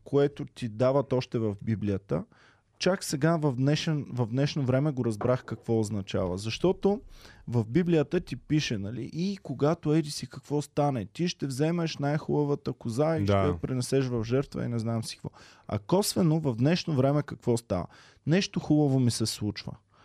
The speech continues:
Speaker 1: Ще викна, при-, няма го хвърля, нали, в кофата за буклук да го жертвоприношавам, но ще викна най-близките си хора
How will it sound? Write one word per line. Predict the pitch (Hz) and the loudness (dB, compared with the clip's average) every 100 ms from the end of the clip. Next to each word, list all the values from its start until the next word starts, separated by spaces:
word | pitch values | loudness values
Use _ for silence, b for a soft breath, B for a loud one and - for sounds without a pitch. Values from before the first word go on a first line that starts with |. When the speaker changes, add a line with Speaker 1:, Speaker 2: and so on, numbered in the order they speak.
| b b b | b b b
Speaker 1:
Ще | - - 147 | -14 -2 0
викна, | 160 - 202 | 2 2 0
при-, | 160 147 135 | 2 2 4
няма | 139 139 | 4 4
го | 175 | 0
хвърля, | - 175 143 127 110 | -2 2 4 4 4
нали, | 110 104 | 2 2
в | 107 - | -2 2
кофата | 117 - 113 | 0 0 -2
за | 104 101 | -2 -2
буклук | 95 - 107 | -4 -4 -4
да | 98 101 | -2 -4
го | 104 98 | -2 -2
жертвоприношавам, | 101 98 - - - 104 101 143 190 b b b | 0 -2 -2 -12 -8 -8 -4 -4 -4 b b b
но | 127 151 190 185 | -2 2 2 -2
ще | - 143 | -4 -4
викна | 151 - 185 165 - - | -4 -2 0 0 -2 -2
най-близките | 131 123 120 - 113 117 - - 110 | 2 4 2 -2 0 0 0 -2 -2
си | 101 - | -2 -6
хора | - 104 120 190 | 0 2 4 2